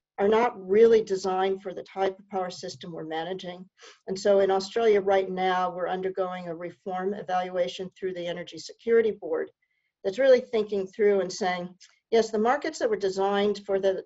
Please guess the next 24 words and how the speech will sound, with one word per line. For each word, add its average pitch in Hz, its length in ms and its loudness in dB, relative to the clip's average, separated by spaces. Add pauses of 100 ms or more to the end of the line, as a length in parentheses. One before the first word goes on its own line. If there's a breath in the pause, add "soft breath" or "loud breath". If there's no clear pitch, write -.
last, 196 520 2
uh, 156 300 -2 (100)
you 196 80 0
know, 175 180 -4 (180)
iteration 196 520 6
of 185 60 -10
the 180 140 -10
power 247 220 2
system 185 580 -8 (560)
were 214 120 6
designed 214 500 4
around 190 380 0
a 175 60 -6
central 202 640 -2 (160)
dis-, 202 220 -6 (160)
uh, 165 200 -2 (120)
power 196 220 2
system 180 560 -10 (400)
with 175 160 -8
a 175 80 -2
lots 190 280 4
of 196 100 -6
dispatchable 180 680 -6
generation, 175 880 -4